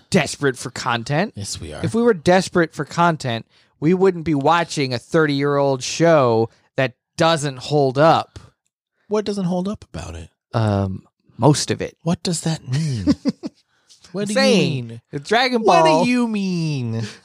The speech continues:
Speaker 1: Dragon Ball doesn't hold up.
Speaker 2: It does hold up.
Speaker 1: Not this part.
Speaker 2: Sure, but the filler in any anime doesn't hold up.
Speaker 1: Yeah, I used to like the filler in One Piece, but I was obsessed
Speaker 2: You
Speaker 1: with
Speaker 2: were.
Speaker 1: One Piece at one point in my life.
Speaker 2: Were you a straw
Speaker 1: You didn't
Speaker 2: hat?
Speaker 1: even know me.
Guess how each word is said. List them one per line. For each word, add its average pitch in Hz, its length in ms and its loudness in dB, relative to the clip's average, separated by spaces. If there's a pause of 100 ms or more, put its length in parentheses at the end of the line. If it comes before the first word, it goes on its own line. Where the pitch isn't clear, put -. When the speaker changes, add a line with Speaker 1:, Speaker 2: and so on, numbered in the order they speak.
Speaker 1:
Dragon 233 320 0
Ball 180 220 2
doesn't 202 360 0
hold 190 340 -2
up. 190 320 2
Speaker 2:
It 269 120 -2
does 359 260 0
hold 117 260 0
up. 104 80 -4
Speaker 1:
Not 180 220 -2
this 202 220 2
part. 175 440 0 (460)
Speaker 2:
Sure, 208 440 2
but 143 260 -4
the 123 220 -2
filler 233 320 4
in 139 140 0
any 160 340 0
anime 113 300 0
doesn't 104 220 -2
hold 95 260 -2
up. 85 160 -6 (160)
Speaker 1:
Yeah, 160 340 -2
I 147 80 4
used 160 260 4
to 127 80 2
like 113 180 2
the 123 100 -4
filler 110 340 0
in 104 140 -4
One 120 180 2
Piece, 113 300 -6
but 110 160 -2
I 113 80 4
was 110 260 -2 (220)
obsessed - 840 -10 (360)
Speaker 2:
You 90 160 -6
Speaker 1:
with 123 140 2
Speaker 2:
were. - 60 0
Speaker 1:
One 110 200 2
Piece - 280 -6
at - 100 -8
one 110 180 -2
point 113 200 -4
in 104 60 -6
my 104 140 -6
life. - 260 -8
Speaker 2:
Were 117 60 2
you 135 160 6
a 135 40 2
straw - 240 0
Speaker 1:
You 156 60 6
didn't 190 120 4
Speaker 2:
hat? 151 80 4
Speaker 1:
even 127 180 0
know 151 180 4
me. - 280 -10